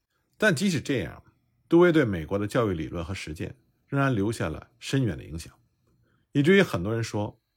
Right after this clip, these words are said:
杜威几乎是单枪匹马地完成了那个时代美国最重要的文化革命之一。而美国的高等教育也出现了重要的发展。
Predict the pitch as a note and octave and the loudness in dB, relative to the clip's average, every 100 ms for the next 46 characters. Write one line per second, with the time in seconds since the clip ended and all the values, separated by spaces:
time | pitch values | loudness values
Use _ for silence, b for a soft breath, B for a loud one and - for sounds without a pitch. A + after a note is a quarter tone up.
0 | _ _ - E3 E3+ E3 F3 E3+ C#3 G#2 | _ _ 4 8 8 6 -2 0 0 0
1 | C3+ C3+ C#3 C3 - B2+ G2 - F#2+ F#2+ | -2 -2 -4 -6 -8 -6 -6 -10 -18 -18
2 | _ _ _ A2+ C#3 - E2 F#2 - _ | _ _ _ 0 2 -2 -6 -6 -8 _
3 | _ D#3 A#2 - E2+ F#2+ - _ _ _ | _ 0 0 -4 -8 -8 -8 _ _ _
4 | G#2 G#2 C3 C3 F3 C3+ A2+ F2+ D#2 - | -2 0 0 2 0 0 -4 -4 -8 -14
5 | _ G2+ A2+ G#2 D#2+ F2 D#2+ E2 F2 _ | _ -4 -2 -2 -4 -10 -10 -10 -12 _
6 | _ _ _ _ _ _ _ _ _ _ | _ _ _ _ _ _ _ _ _ _
7 | _ G3+ A3+ C#3 A2 C#3 C3+ - F#3 C3+ | _ 2 4 2 2 2 0 0 0 0
8 | F#2 A#2+ F#2+ D2 - _ _ - G#2 - | -2 -2 -2 -6 -12 _ _ -8 -6 -4
9 | D3 C#3 A2+ G2 A#2+ F#2+ D#2+ F#2 D#2 | -4 -2 -4 -6 -6 -8 -8 -10 -12